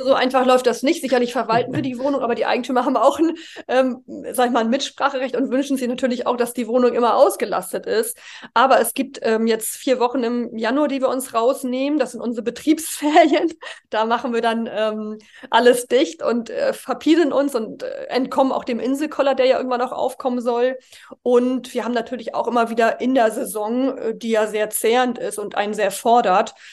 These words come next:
Speaker 1: haben wir auch immer wieder Zeiträume, wo man vielleicht mal eine Woche gut wegfahren kann,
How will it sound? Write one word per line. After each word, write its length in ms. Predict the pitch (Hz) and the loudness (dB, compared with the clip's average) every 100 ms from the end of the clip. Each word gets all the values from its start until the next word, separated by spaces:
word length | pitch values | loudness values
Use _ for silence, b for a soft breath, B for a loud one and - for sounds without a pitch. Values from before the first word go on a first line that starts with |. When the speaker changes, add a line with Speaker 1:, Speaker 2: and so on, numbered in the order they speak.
| B | B
Speaker 1:
haben 160 | 247 | 4
wir 120 | 240 220 | 4 4
auch 40 | |
immer 200 | 247 233 | 2 0
wieder 400 | 226 226 226 - | 0 0 0 -2
Zeiträume, 720 | - 214 226 233 233 233 233 | -6 -2 -2 -4 -2 0 0
wo 80 | 226 | -2
man 140 | 220 | -4
vielleicht 460 | 220 226 202 220 - | -6 -4 -2 -2 -4
mal 100 | 220 | -6
eine 200 | 214 214 | -4 -4
Woche 180 | 220 233 | -4 -4
gut 240 | 190 226 | -4 -2
wegfahren 460 | 320 330 - 233 226 | -2 -2 2 2 2
kann, 380 | - 226 220 | 0 0 0